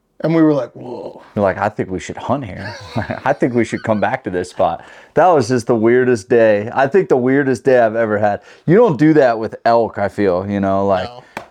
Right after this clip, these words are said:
Speaker 2: like, you don't just stumble upon, like, a honey hole. Well, I guess you do. I don't know. It was just weird because bears have been, like, impossible.
Speaker 1: Yeah, for
Speaker 2: Bears
Speaker 1: me,
Speaker 2: are
Speaker 1: they were
Speaker 2: impossible for
Speaker 1: impossible.
Speaker 2: so many people. They were
Speaker 1: Yeah.
Speaker 2: impossible for me for three or four years. And then it was like
Speaker 1: Yeah.
Speaker 2: a light switch, you know, kinda like,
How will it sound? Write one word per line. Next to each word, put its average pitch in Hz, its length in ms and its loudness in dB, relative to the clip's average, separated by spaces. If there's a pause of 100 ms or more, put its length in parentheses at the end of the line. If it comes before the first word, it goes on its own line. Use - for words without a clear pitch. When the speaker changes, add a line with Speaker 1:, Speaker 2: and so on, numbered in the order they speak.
(220)
Speaker 2:
like, 98 260 0
you 123 80 0
don't 120 220 0
just 113 320 -6
stumble 110 420 0
upon, 101 480 -2
like, 90 200 -2
a 98 60 -2
honey 101 480 -4
hole. 85 380 -2
Well, 170 120 2
I 170 120 2
guess 160 240 -4
you 101 80 -10
do. 92 380 -2
I 180 180 0
don't 101 160 -2
know. 87 300 -10 (340)
It 175 80 2
was 170 140 4
just 160 160 0
weird 131 260 2
because 117 300 0
bears 117 340 2
have 104 160 -4
been, 107 240 0
like, 101 180 -2
impossible. 107 600 -2
Speaker 1:
Yeah, 143 180 -2
for - 180 -16
Speaker 2:
Bears 143 280 2
Speaker 1:
me, 170 40 2
Speaker 2:
are 165 40 2
Speaker 1:
they - 20 2
were 156 60 0
Speaker 2:
impossible 139 500 0
for - 80 -2
Speaker 1:
impossible. 143 280 0
Speaker 2:
so - 20 -4
many 120 200 -2
people. 98 280 -2
They 113 80 4
were 135 140 4
Speaker 1:
Yeah. 131 40 0
Speaker 2:
impossible 131 420 0
for 123 140 -6
me 147 220 0
for 101 320 -4 (240)
three 160 180 2
or 151 80 0
four 147 220 2
years. 135 340 2
And 127 80 0
then 131 80 4
it 143 80 2
was 127 220 2
like 110 280 2
Speaker 1:
Yeah. 127 80 -20 (280)
Speaker 2:
a 113 100 4
light 127 320 2
switch, 117 460 0
you 123 80 2
know, 113 260 4
kinda 113 460 2
like, 101 320 -2